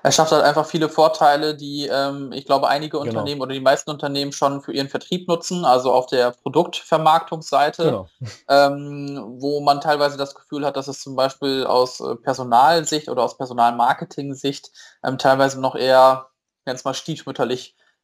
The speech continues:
Speaker 1: ähm, betreut wird. Ähm, du hast es eben angesprochen, Employer Branding. Wir haben natürlich einfach ein Riesenportfolio, was man beim Social Recruiting nutzen kann. Also es geht nicht nur darum, Stellenanzeigen zu platzieren und halt zu hoffen, dass darüber Bewerber kommen,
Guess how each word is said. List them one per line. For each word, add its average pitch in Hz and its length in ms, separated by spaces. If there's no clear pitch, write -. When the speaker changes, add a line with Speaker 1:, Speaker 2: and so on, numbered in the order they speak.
Speaker 1:
ähm, 123 540
betreut 123 500
wird. 135 320
Ähm, 139 480
du 139 200
hast 143 140
es - 60
eben 147 160
angesprochen, 151 460
Employer 143 400
Branding. 156 580
Wir 135 100
haben 147 120
natürlich 156 340
einfach 147 240
ein 143 140
Riesenportfolio, 151 800
was 143 160
man 139 300
beim 135 160
Social 139 320
Recruiting 139 400
nutzen 139 260
kann. 120 300
Also 120 160
es 120 100
geht 110 140
nicht 143 120
nur 147 80
darum, 135 520
Stellenanzeigen 143 720
zu 143 120
platzieren 139 540
und 127 200
halt 123 160
zu 139 100
hoffen, 135 260
dass 127 140
darüber 127 340
Bewerber 127 440
kommen, 147 420